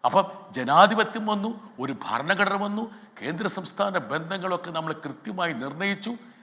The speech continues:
എന്നിട്ടും ഈ പറഞ്ഞ സ്വദേശിവൽക്കരണമെന്ന് രാവും പകലും ഇങ്ങനെ അലമറിയിടുന്ന ഇവർ തൊള്ളായിരത്തി മുപ്പത്തി അഞ്ചിൽ ഗവർണർക്ക് ബ്രിട്ടൻ നൽകിയ അധികാരങ്ങളാണ് തങ്ങളുടെ ഗവർണർക്ക് നൽകുന്നത്.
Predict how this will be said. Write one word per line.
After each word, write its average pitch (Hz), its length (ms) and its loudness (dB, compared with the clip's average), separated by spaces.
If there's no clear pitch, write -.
എന്നിട്ടും 180 720 0
ഈ 165 140 0
പറഞ്ഞ 180 340 0
സ്വദേശിവൽക്കരണമെന്ന് 190 1200 2
രാവും 185 360 10
പകലും 175 340 8
ഇങ്ങനെ 180 220 -4
അലമറിയിടുന്ന 170 680 4
ഇവർ 165 320 -2
തൊള്ളായിരത്തി 185 560 8
മുപ്പത്തി 175 520 -4
അഞ്ചിൽ 180 520 4
ഗവർണർക്ക് 180 760 0
ബ്രിട്ടൻ 151 520 -2
നൽകിയ 180 400 2
അധികാരങ്ങളാണ് 180 880 6
തങ്ങളുടെ 175 420 8
ഗവർണർക്ക് 170 680 0
നൽകുന്നത്. 147 560 2